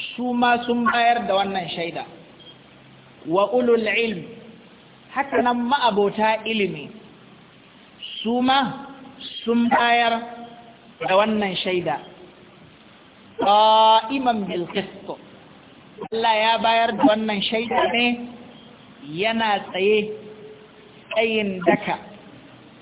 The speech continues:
da adalci. La ilaha illa huwa.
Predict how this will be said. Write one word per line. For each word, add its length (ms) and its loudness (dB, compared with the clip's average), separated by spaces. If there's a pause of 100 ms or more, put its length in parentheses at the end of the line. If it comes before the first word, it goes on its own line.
(960)
da 80 -2 (240)
adalci. 560 -2 (1500)
La 640 4
ilaha 360 0
illa 340 -2
huwa. 240 -6